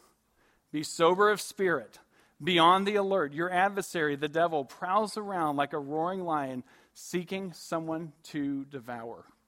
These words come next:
We need to have a sober spirit. We need to have our eyes wide open. We need to be in community to continue to sh-, uh, shower, uh, light and truth into our lives. We need to be in God's word,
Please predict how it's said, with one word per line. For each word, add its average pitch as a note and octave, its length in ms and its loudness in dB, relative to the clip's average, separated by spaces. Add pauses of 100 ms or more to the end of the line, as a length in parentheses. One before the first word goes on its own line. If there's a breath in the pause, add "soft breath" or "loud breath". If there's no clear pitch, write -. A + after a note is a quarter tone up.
(1040 soft breath)
We C#3+ 140 -4
need E3 180 -2
to D#3 60 -6
have D3 440 -4 (300 soft breath)
a - 80 -18
sober F#3 680 -6
spirit. D3 360 -6
We C#3 100 -6
need D#3+ 200 -4
to D3+ 80 -8 (180)
have D3+ 140 -4
our C#3+ 160 0
eyes D3 300 -2
wide E3+ 400 -6
open. D#3 520 -6 (360 loud breath)
We D#3+ 120 -2
need F#3+ 180 -2
to F3 60 -10
be F#3+ 180 -4
in F3+ 100 -4
community E3+ 720 -4
to C3 160 -14
continue G3+ 580 -8
to C#3+ 100 -10
sh-, - 360 -16
uh, C3+ 180 -6
shower, E3+ 600 -2 (400 loud breath)
uh, C#3 160 0
light E3 540 0
and D#3 160 -4
truth G3+ 460 -6
into F3+ 320 -6
our D#3 160 2
lives. D3+ 380 -2
We F3+ 100 -6
need F3+ 160 -4
to E3 40 -4
be E3+ 180 -4
in D#3+ 140 0
God's F#3 420 -2
word, E3 540 0